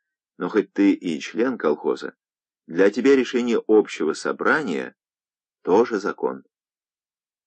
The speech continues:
"Он потому нацикивает зубом", добавил парторг Сергей Тихонович. "Он потому сопит носом,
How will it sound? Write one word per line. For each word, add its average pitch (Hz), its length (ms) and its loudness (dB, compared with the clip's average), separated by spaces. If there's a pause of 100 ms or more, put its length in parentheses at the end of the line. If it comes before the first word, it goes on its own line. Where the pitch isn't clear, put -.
(240)
"Он 95 240 -2
потому 95 480 0
нацикивает 76 680 -4
зубом", 69 380 -4
добавил 69 420 -2
парторг 76 480 -6
Сергей 71 320 -8
Тихонович. - 540 -12 (760)
"Он 104 220 2
потому 123 420 0
сопит 104 400 -4
носом, 78 480 -4